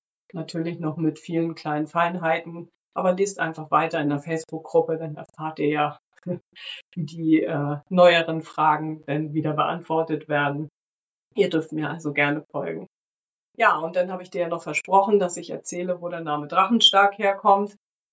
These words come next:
Ich habe das heute schon zweimal erzählt, weil einmal hat die Aufnahme nicht funktioniert, dann hat sie funktioniert und ich habe sie eingestellt auf Facebook. Ja, die Drachennamen, <laughs>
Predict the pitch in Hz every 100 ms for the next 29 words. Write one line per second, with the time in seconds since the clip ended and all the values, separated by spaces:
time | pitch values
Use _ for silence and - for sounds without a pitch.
0 | _ 131 - - - 175 170 - 160 -
1 | 185 196 180 - - 196 196 156 170 165
2 | 170 - - 196 196 196 202 202 196 196
3 | 190 196 190 190 185 165 175 175 185 180
4 | 175 175 170 175 175 151 151 170 - -
5 | - 175 180 - 170 170 165 165 170 165
6 | - 170 170 - _ _ _ _ _ _
7 | 240 214 156 147 165 190 - 202 220 226
8 | 214 202 208 202 - - 160 185 220 185
9 | 208 -